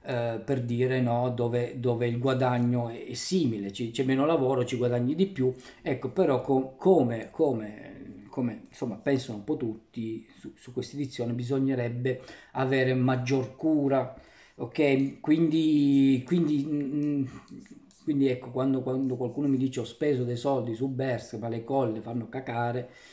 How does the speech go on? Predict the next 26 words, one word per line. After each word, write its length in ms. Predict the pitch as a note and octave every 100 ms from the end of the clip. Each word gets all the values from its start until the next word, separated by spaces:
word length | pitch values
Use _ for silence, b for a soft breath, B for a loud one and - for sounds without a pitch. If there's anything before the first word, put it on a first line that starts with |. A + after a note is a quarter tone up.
| B B
eh, 320 | B2+ A#2 A2+ G2+
perché 680 | A#2 - C3+ C3 A#2 A2 G#2
vedo 360 | C3 C3 A#2+
che 140 | - A#2+
sbordano", 800 | B2 D3+ D3+ B2 - G#2+ A2
roba 220 | A#2+ B2+ B2
del 180 | D#3+
genere, 360 | E3 B2 A#2 A#2
ecco, 120 | A2+
su 180 | A#2 B2+
quella 300 | D#3+ D3 C#3
cosa, 480 | - C3+ A#2+ A#2 A#2+ B B
sul 160 | - B2+
fatto 260 | D3+ C#3+
che 80 | B2+
la 80 | B2
colla 240 | D3+ D3
sbordi 720 | A#2 C#3 C3 D#3+ D3 A#2+ A2+ A#2
dal, 240 | A#2+ A#2+
dalle, 320 | A#2 B2 B2+
dalle 220 | C3 B2
pagine, 640 | C3 C#3+ C#3 A#2+ A2+ A#2+ A2+
no, 300 | A#2 C3+ B2
su, 160 | -
di 120 | B2+ C3
lato, 840 | C3 A2 A2+ C3+ B2 A#2 G2+ G2+